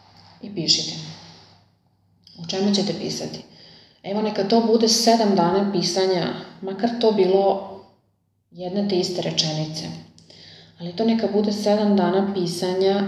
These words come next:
o tome kako se vi osjećate i kako vi sebe vidite i kako vi doživljavate sebe, a,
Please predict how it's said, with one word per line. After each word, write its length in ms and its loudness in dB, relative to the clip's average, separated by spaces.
o 100 -20
tome 560 2
kako 200 -14
se 160 -8
vi 180 -2
osjećate 580 -4
i 60 -6
kako 260 -6
vi 100 0
sebe 380 -2
vidite 380 -2
i 60 -10
kako 260 -10
vi 180 -4
doživljavate 840 -2
sebe, 560 -6
a, 360 -4